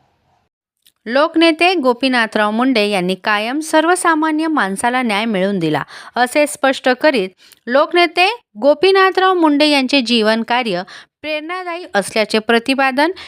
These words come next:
शिवसेना नेते तथा आमदार अब्दुल सत्तार यांनी गेवराई, तालुका सिल्लोड येथे व्यक्त केले. गेवराई सेमी येथे लोकनेते गोपीनाथराव मुंडे यांच्या पूर्णकृती पुतळ्याचे अनावरण आमदार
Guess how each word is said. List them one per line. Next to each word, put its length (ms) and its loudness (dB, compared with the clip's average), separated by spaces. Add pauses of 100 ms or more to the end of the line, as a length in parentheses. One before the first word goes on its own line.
(120)
शिवसेना 560 2
नेते 440 2
तथा 220 0
आमदार 540 0 (360)
अब्दुल 320 2
सत्तार 500 0
यांनी 280 0 (100)
गेवराई, 440 2 (640)
तालुका 500 -2
सिल्लोड 440 2
येथे 260 0
व्यक्त 380 -2
केले. 240 0 (380)
गेवराई 400 0
सेमी 360 2 (100)
येथे 280 0
लोकनेते 600 2 (360)
गोपीनाथराव 720 2
मुंडे 320 2 (920)
यांच्या 380 -2
पूर्णकृती 640 0
पुतळ्याचे 640 0
अनावरण 520 0 (300)
आमदार 460 0